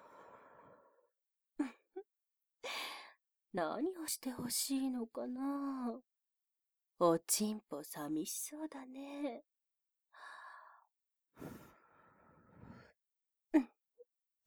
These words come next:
特製ミルクでパンパンになって触ってほしいのかな。シコシコされたいのかな。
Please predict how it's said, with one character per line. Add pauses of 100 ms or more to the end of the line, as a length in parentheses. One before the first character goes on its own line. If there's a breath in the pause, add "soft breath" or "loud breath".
(840 loud breath)
特
製
ミ
ル
ク
で
パ
ン
パ
ン
に
な
っ (200)
て (420 loud breath)
触
っ
て
ほ
し
い
の
か
な。 (600)
シ
コ
シ
コ
さ
れ
た
い
の
か
な。